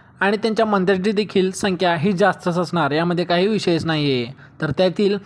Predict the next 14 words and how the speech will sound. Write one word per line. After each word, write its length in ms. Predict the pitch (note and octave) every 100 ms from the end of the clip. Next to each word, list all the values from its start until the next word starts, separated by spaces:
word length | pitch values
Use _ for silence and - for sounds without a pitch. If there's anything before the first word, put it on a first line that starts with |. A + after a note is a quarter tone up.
| - - -
पुढची 240 | A3 F#3+
नावे 320 | C4 B3+ A#3 A3+ A3+
आपण 300 | G3+ A3+ B3+
बघूया. 480 | A#3 F3+ F3 D3 C3+ D3 - _
तर 100 | F3
त्यातील 320 | E3 F#3 F#3 F3+
पहिले 360 | G#3+ F#3 G#3
नाव 180 | G#3+ A3
आहे 200 | G#3+ F#3
ते 160 | F3 A3+
म्हणजे 260 | A3 G#3+
डोंबिवली 480 | F#3+ G3+ G3+ G#3+ A#3
विधानसभा 520 | G#3 F#3 F#3+ G3 F3+
मतदारसंघातून 920 | F3+ D#3+ D3 E3 D#3+ G3+ G#3+ F3 E3